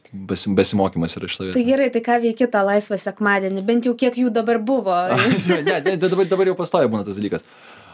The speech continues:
Speaker 1: A, šiaip labai įvairiai. Arba, arba filmai, arba, arba žaidimai, arba, arba knyga. Kažkas, kažkas vis tiek susijęs su, kad pr-, kad, kaip čia, kad užimtų kažkokią tai dalį proto,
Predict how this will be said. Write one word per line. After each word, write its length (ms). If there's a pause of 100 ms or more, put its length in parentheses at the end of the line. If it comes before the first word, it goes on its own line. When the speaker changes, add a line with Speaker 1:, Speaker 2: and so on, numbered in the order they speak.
(120)
Speaker 1:
A, 160 (840)
šiaip 560
labai 320
įvairiai. 320
Arba, 360 (480)
arba 280
filmai, 420
arba, 380 (140)
arba 360 (800)
žaidimai, 440 (120)
arba, 400 (440)
arba 300
knyga. 500
Kažkas, 600
kažkas 480
vis 160
tiek 160
susijęs 480
su, 80
kad 160
pr-, 240
kad, 240
kaip 160
čia, 140
kad 180
užimtų 400
kažkokią 400
tai 80
dalį 240
proto, 380